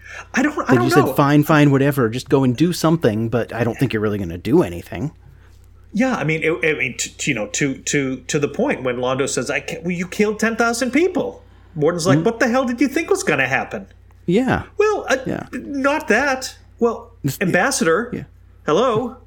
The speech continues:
Speaker 2: Yeah.
Speaker 1: McFly, what did you think was gonna happen?
Speaker 2: Yeah.
Speaker 1: And I think the answer is, "Well, not that,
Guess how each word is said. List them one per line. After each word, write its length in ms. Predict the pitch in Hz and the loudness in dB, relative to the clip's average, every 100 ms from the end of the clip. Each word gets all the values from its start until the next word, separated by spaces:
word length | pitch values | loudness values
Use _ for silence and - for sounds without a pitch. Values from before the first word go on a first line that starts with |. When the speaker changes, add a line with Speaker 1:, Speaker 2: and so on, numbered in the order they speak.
| - - - - - - | -20 -20 -20 -20 -12 -4
Speaker 2:
Yeah. 80 | |
Speaker 1:
McFly, 680 | 156 - 185 262 214 233 254 - | -4 -2 -2 0 0 -2 -6 -2
what 180 | 214 | -2
did 200 | 214 226 | 0 -2
you 80 | 247 | -2
think 260 | 226 294 302 | -2 -4 -4
was 120 | 208 | -4
gonna 200 | 135 226 | -4 -6
happen? 340 | 110 190 - - - - - - - - - | -8 -10 -14 -20 -20 -20 -20 -20 -20 -18 -2
Speaker 2:
Yeah. 200 | 127 107 - - - | 0 0 -6 -20 -6
Speaker 1:
And 280 | 170 156 151 | -2 -2 -2
I 140 | 160 151 | -4 -2
think 220 | 196 202 | -2 0
the 160 | 175 | -2
answer 300 | 180 185 165 | -2 -2 -2
is, 300 | 143 131 - - | -2 -2 -10 -4
"Well, 360 | 151 151 - - - - - - - 165 | -2 -2 -6 -20 -20 -20 -20 -20 -16 -2
not 280 | 175 214 | -2 0
that, 520 | 196 262 156 107 - | 0 0 -2 -6 -12